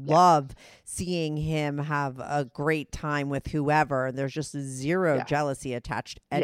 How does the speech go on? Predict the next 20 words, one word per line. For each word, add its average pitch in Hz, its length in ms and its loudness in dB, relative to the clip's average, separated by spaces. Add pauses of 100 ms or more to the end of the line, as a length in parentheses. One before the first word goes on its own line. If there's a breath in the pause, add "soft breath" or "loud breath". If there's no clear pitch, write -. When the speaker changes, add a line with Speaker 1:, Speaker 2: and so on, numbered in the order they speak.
Speaker 2:
anywhere. - 280 -10
You're 202 200 2
a - 20 2
rare 180 400 4
Speaker 1:
I 262 320 8
Speaker 2:
breed. 254 160 -8
Speaker 1:
love 269 320 2 (380)
seeing 262 340 -6
him 240 220 -2
happy. 190 720 0
Like, 160 80 4
Speaker 2:
Yeah. 214 220 8
Speaker 1:
I - 20 -2
love 190 360 4
seeing 214 360 -10
him 190 100 -8
happy, 180 480 -2
and, 147 140 -6 (100)
and 151 100 -12
I, 151 200 -6